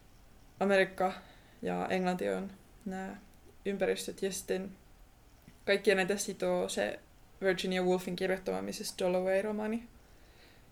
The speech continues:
joka kertoo päivästä yhden naisen elämässä, jota rajoittaa tietynlaiset yhteiskunnalliset roolit, jotka ahdistaa niitä naisia. Ähm, eli periaatteessa tää kertoo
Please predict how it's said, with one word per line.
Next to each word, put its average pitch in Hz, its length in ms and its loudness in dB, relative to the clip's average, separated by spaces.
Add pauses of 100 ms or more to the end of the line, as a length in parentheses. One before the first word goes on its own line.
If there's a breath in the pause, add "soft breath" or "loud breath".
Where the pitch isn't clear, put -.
(160 soft breath)
joka 190 200 0
kertoo 185 500 2 (680)
päivästä 190 480 6
yhden 226 300 -2
naisen 208 320 -2
elämässä, 226 520 -2
jota 202 300 -4 (1160)
rajoittaa 202 560 2
tietynlaiset 208 600 0
yhteiskunnalliset 202 760 -8
roolit, 190 360 0
jotka - 300 -8
ahdistaa 208 500 -8
niitä 220 200 -8
naisia. 233 420 -4 (2000 loud breath)
Ähm, 185 360 -6 (600)
eli 180 140 4
periaatteessa 190 480 6
tää 180 140 0
kertoo 185 480 -2